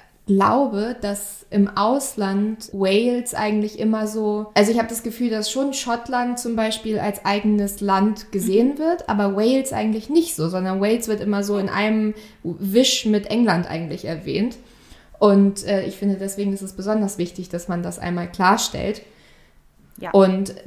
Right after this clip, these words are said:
Speaker 1: da kommen wir eigentlich jetzt nämlich auch schon zum Brexit, denn es hieß ja immer, dass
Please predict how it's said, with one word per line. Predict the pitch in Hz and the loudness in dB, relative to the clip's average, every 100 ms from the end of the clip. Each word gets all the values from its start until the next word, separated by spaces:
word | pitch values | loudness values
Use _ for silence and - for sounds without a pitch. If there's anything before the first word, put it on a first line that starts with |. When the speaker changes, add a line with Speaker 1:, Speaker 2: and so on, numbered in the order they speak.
| 180 | 0
Speaker 1:
da | 185 185 | 4 4
kommen | 233 208 | 4 2
wir | 208 196 | 2 0
eigentlich | 196 202 196 | 2 2 0
jetzt | 196 196 | -2 0
nämlich | 202 196 | 0 0
auch | 196 | -2
schon | 196 196 | -4 -4
zum | 190 | -4
Brexit, | 175 240 - 180 220 - | 0 0 0 -4 -4 0
denn | 247 | 2
es | 254 247 | 2 0
hieß | 262 | -2
ja | 247 | 0
immer, | 220 226 220 226 226 220 | 0 0 0 -2 -6 -4
dass | 220 214 - | -4 -4 -6